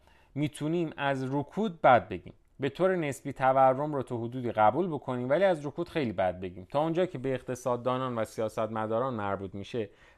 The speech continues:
وضعیت ضد تورمی، رکود یا کاهش قیمت‌ها در طول زمان موجب نگرانی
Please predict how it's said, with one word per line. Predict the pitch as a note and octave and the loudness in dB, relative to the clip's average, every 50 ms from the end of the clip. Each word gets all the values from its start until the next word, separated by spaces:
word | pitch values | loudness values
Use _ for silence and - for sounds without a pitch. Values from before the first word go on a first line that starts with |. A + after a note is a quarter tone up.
| _ A#2+ | _ 0
وضعیت | B2 B2+ C3+ C#3 C3+ B2 B2+ D3 D3 D3+ - F3+ F3+ | 2 2 2 2 0 -2 -2 -2 -2 0 0 -2 -4
ضد | D#3 C3+ B2 B2 A#2 A2 A2 A#2 | -4 -2 0 0 0 0 -2 -4
تورمی، | G#2+ - - A2+ A2 G#2+ G#2 G#2 G2+ G2+ G2+ G2+ G2+ A2 A#2 G#2+ F#2+ F2 - _ _ _ _ - - - _ - | -4 0 2 4 4 6 6 4 4 2 0 -4 -4 -4 -6 -6 -8 -10 -12 _ _ _ _ -20 -20 -20 _ -4
رکود | A2+ A#2+ A#2+ A#2 - - C#3 A#2+ G#2 G#2 | -2 0 0 0 0 -2 -2 0 0 0
یا | A2 A2 A2 | 0 0 0
کاهش | - - - A2+ A2+ A#2+ C3 C3 - B2+ | 0 2 4 4 4 4 2 0 -4 -6
قیمت‌ها | G#2+ G#2+ G#2+ G#2+ G#2+ G#2 G#2 G2+ - B2 A#2 | -6 -4 -4 -6 -6 -6 -6 -6 -4 -4 -2
در | G#2+ A2+ A2 G#2+ G#2+ | 0 2 2 2 0
طول | - - D3 C3+ B2 | -2 -6 -8 -6 -6
زمان | A2+ G#2+ A2 G#2+ A2 A#2 B2 A#2+ A2+ | -4 -2 0 0 0 0 -2 -4 -4
موجب | A2 A2+ A#2 A#2+ A#2 A#2 C3 D3 C#3 | -6 -4 -4 -4 -4 -4 -4 -4 -4
نگرانی | B2+ A2 G#2+ G#2+ G#2+ G2+ G#2+ G#2 G#2 G#2 G#2 G#2 G#2+ A2+ B2+ B2+ A2 G2+ G2 | -4 -4 -4 -6 -4 -2 0 0 0 0 0 -2 -4 -6 -6 -6 -6 -8 -10